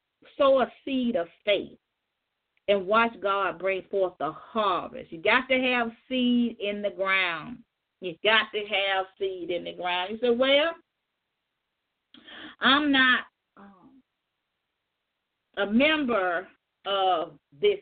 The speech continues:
ministry," because we're ministries without walls. Wherever you're receiving the word, wherever you're getting deliverance from or healing from is where you need to put the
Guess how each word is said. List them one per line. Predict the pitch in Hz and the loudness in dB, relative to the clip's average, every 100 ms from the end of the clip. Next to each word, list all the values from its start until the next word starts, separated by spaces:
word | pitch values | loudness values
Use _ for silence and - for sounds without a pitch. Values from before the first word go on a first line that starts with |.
| - | -10
ministry," | 170 196 196 185 226 - 226 277 - _ _ _ _ _ _ _ | -12 -6 -6 -6 -12 -2 -2 -2 -10 _ _ _ _ _ _ _
because | - 185 214 208 | -10 -2 -2 0
we're | 220 | -2
ministries | 214 233 226 220 220 208 | 0 -2 -2 -4 -6 -4
without | 190 185 175 160 | -6 -4 -4 -4
walls. | 190 196 170 - - _ _ _ _ _ _ _ _ | -6 -6 -8 -14 -20 _ _ _ _ _ _ _ _
Wherever | 220 262 349 370 | 4 4 4 2
you're | 339 302 | -2 -2
receiving | 262 - 302 294 269 | -4 -6 -8 -2 0
the | 254 | 0
word, | 262 285 254 180 110 - _ _ _ _ - - | 4 4 4 0 -8 -12 _ _ _ _ -20 0
wherever | 254 247 294 330 320 302 277 | 2 2 2 2 0 -2 -6
you're | - 220 254 | -8 -2 -2
getting | 214 269 262 226 | 0 0 2 -2
deliverance | 214 202 208 226 285 277 214 190 - _ _ _ _ _ _ _ _ _ _ _ _ _ - | -2 -4 -4 0 0 0 -4 -12 -14 _ _ _ _ _ _ _ _ _ _ _ _ _ -4
from | 269 285 - - _ _ _ _ _ _ | 0 0 -2 -12 _ _ _ _ _ _
or | 196 196 | -6 -6
healing | - 320 311 269 214 - | -2 0 2 -2 -6 -12
from | - 269 233 - - _ - | -6 -4 -4 -8 -20 _ -10
is | 180 | -2
where | 208 254 | 0 2
you | 247 | 2
need | 233 226 226 233 | 2 0 -2 -4
to | 240 | -8
put | - 220 | -2 0
the | 220 | 0